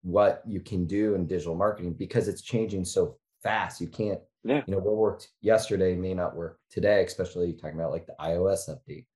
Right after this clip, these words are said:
Speaker 2: Yeah.
Speaker 1: You know, and with you focusing on, you know, email, you know, with lead capture, with email and S M S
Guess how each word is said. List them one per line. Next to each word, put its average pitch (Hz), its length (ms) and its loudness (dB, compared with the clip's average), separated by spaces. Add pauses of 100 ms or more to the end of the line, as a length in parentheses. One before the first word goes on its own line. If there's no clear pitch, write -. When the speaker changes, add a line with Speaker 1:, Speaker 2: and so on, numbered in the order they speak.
(180)
Speaker 2:
Yeah. 127 160 -6 (240)
Speaker 1:
You 85 100 -2
know, 87 100 0
and 87 100 2
with 87 180 0
you 98 140 -2
focusing 87 560 0
on, 82 400 -4
you 87 120 -6
know, 80 140 -4
email, 85 680 -2
you 98 80 -6
know, 80 80 -4
with 78 120 -6
lead 95 240 -4
capture, 80 380 -2
with 78 100 -6
email 82 320 -4
and 76 80 -8
S - 160 -12
M 80 80 -4
S 92 440 -2